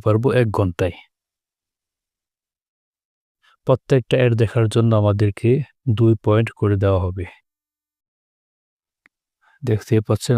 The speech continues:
আমাদের টাইম চলমান। টাইম শেষ হলে আমরা ক্রস বাটনে ক্লিক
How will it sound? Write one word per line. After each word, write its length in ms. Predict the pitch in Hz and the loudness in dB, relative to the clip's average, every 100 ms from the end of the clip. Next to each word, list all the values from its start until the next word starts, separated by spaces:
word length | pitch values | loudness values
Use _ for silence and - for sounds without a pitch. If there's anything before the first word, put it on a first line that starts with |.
| 110 | 0
আমাদের 300 | 104 101 107 - | -2 -2 -4 -2
টাইম 160 | 104 101 - | -2 -2 0
চলমান। 380 | 110 107 107 147 - - _ _ _ _ _ _ _ _ _ _ _ _ _ _ _ _ _ _ _ - | 0 0 0 -4 -8 -20 _ _ _ _ _ _ _ _ _ _ _ _ _ _ _ _ _ _ _ -2
টাইম 180 | 113 110 - | 0 0 0
শেষ 180 | 113 - | -2 0
হলে 180 | 123 123 110 | 2 2 2
আমরা 220 | 104 107 175 - _ _ _ _ _ _ _ _ _ _ _ _ _ - | 0 -2 -4 -8 _ _ _ _ _ _ _ _ _ _ _ _ _ -6
ক্রস 220 | 113 110 107 | 0 0 0
বাটনে 400 | 110 107 110 117 147 139 _ - | -2 0 2 2 0 -6 _ 0
ক্লিক 240 | 117 | 0